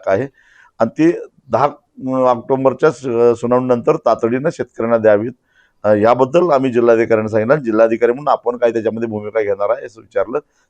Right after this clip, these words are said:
त्यांनी सांगितलं की साखर आयुक्ताचा निर्णय झाला तर लगेच आम्ही अंमलबजावणी करण्यासाठी हे करू, कारण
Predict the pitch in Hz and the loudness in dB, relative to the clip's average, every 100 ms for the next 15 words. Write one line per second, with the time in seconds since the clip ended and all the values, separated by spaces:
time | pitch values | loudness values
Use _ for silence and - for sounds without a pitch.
0 | - 113 123 117 104 110 147 131 104 107 | -2 -2 0 -2 -2 -4 -6 -4 -4 0
1 | 107 101 110 107 95 110 101 101 104 123 | 0 -2 -6 -8 -8 -2 0 0 -2 -6
2 | 107 101 107 104 110 101 - 92 98 104 | -6 -4 -4 -4 -6 -14 -16 -10 -8 -6
3 | 101 98 113 _ 92 92 98 143 143 _ | -8 -10 -12 _ -18 -18 _ -20 -20 _
4 | _ _ 110 98 117 120 | _ _ -10 -6 -2 -2